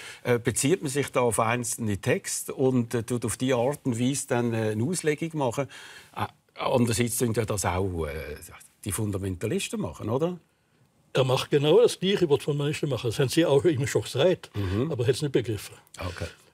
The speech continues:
Speaker 2: Und, äh, äh, das ist so, man nimmt irgendeine, irgendeine Stelle vom Koran und die kann aus ganz, natürlich nimmt man die unangenehmste, aber es gibt auch die angenehmste und sagt, das ist der Koran. Das ist absoluter Unsinn.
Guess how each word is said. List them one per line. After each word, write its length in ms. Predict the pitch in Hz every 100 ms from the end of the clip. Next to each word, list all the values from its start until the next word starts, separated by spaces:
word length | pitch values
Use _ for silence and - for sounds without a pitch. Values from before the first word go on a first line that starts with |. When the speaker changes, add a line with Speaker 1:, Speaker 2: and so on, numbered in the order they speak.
| _
Speaker 2:
Und, 320 | - 143 123 - _ _ _ _ _
äh, 60 | 202
äh, 200 | 214 208 165
das 180 | 143
ist 200 | 233 -
so, 140 | - 208
man 160 | 131 147
nimmt 220 | 175 180
irgendeine, 420 | 208 240 - 180 - -
irgendeine 400 | 226 - 165 -
Stelle 340 | - 180 202
vom 200 | 208 208
Koran 480 | 220 214 220 262 190 - - _ _ -
und 320 | 135 135 -
die 120 | 147 139
kann 240 | - 147
aus 580 | 151 151 - 143 - - - - - - -
ganz, 400 | 143 220 - 180
natürlich 380 | 110 156 214
nimmt 160 | 185 170
man 100 | 165
die 80 | 151
unangenehmste, 800 | 233 190 208 226 226 165 - 160 - -
aber 120 | 123
es 80 | -
gibt 120 | 175
auch 120 | 139
die 120 | 147
angenehmste 680 | 151 160 202 220 196 - 165 - - - -
und 340 | - 170 156 -
sagt, 380 | - 147 190 - -
das 280 | 160 165
ist 180 | - -
der 60 | 147
Koran. 360 | - 120 110 117
Das 80 | 147
ist 40 |
absoluter 400 | 240 - 262 185 208
Unsinn. 540 | 190 208 160 120 107